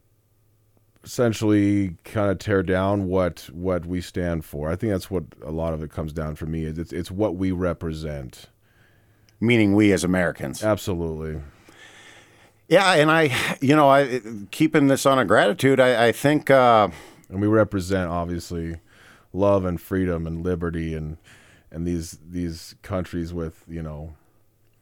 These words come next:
Speaker 1: with these dictators and, and, you know, it's, it's, it's,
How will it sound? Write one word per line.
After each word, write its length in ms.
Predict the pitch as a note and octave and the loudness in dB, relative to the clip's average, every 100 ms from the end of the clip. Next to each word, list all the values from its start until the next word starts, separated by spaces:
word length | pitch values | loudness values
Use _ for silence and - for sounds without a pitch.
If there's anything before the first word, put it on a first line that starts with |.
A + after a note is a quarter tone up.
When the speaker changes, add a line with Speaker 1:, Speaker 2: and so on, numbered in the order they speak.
| _ _ _ _ _ _ _ | _ _ _ _ _ _ _
Speaker 1:
with 200 | A#2 A2 | -4 -2
these 180 | A2 G2 | -2 -2
dictators 720 | A2+ D3+ - F#2+ F2+ F#2+ E2+ | 0 0 0 -4 -4 -6 -8
and, 320 | D#2 D#2+ - | -12 -10 -10
and, 200 | F#2+ F#2 | -10 -10
you 120 | F2 G2 | -6 -4
know, 180 | F2 | -4
it's, 160 | F2 F2+ | -4 -4
it's, 260 | G2+ G2+ D#2+ | -6 -6 -8
it's, 520 | G2 F2+ - - | -8 -6 -8 -14